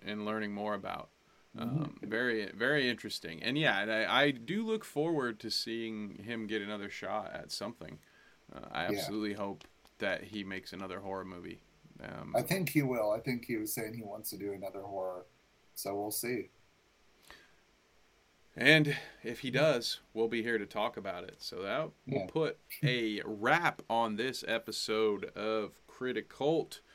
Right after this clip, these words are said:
Speaker 1: I'll be back very soon to talk to you about Dahmer. I've got a audio track coming, actually, um, multiple audio tracks coming. So commentaries come along if you want some, uh, not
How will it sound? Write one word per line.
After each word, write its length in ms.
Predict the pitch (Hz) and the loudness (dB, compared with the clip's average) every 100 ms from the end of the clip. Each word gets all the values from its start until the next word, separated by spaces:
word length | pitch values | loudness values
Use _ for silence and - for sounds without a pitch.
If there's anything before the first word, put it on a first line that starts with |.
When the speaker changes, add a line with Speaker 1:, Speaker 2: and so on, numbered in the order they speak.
| - - - - _ - - - | -20 -20 -20 -20 _ -20 -12 4
Speaker 1:
I'll 180 | 123 180 | 8 8
be 120 | 185 | 10
back 280 | 147 131 127 | 10 10 8
very 260 | 131 120 | 6 6
soon 600 | 107 - 175 156 120 170 - - | 4 2 2 2 2 -2 -6 -8
to 100 | 120 | -6
talk 300 | - 117 113 | 2 2 2
to 120 | - | -2
you 240 | 110 113 107 | -2 2 2
about 420 | 101 101 95 98 | 4 4 4 0
Dahmer. 500 | 101 110 127 127 131 - - | 0 2 2 0 -6 -8 -2
I've 300 | 104 107 - | -2 -2 0
got 400 | 110 107 104 - - _ - | 2 2 0 -4 -20 _ -4
a 460 | 107 110 104 98 85 - | 4 4 4 0 -4 -8
audio 460 | - 117 147 143 127 | 2 4 6 6 4
track 480 | - 117 101 104 - | 2 2 2 0 -6
coming, 500 | - 101 98 98 107 | -6 -4 -4 -6 -4
actually, 760 | 101 101 - - 98 95 95 - | -2 -2 -4 -8 -4 -4 -6 -8
um, 540 | 92 87 82 69 69 | -8 -8 -8 -8 -10
multiple 720 | 95 98 135 151 - 87 92 - | -4 0 0 -2 -6 -6 -6 -4
audio 400 | 101 95 92 92 | -4 -4 -6 -8
tracks 420 | - 73 76 - | -6 -6 -6 -10
coming. 360 | 85 85 95 | -12 -12 -12
So 140 | 98 - | -12 -14
commentaries 760 | - 98 123 127 123 110 107 - | -6 -2 -2 -2 0 0 0 -4
come 240 | 113 107 | -6 -6
along 380 | 104 104 107 107 | -4 -4 -4 -6
if 160 | 101 | -8
you 100 | 101 | -8
want 340 | 101 104 104 - | -6 -6 -8 -8
some, 440 | - 104 101 98 | -8 -6 -6 -6
uh, 340 | 98 95 92 95 - - - - | -4 -4 -6 -8 -12 -20 -20 -6
not 440 | 101 117 120 - | 2 4 4 2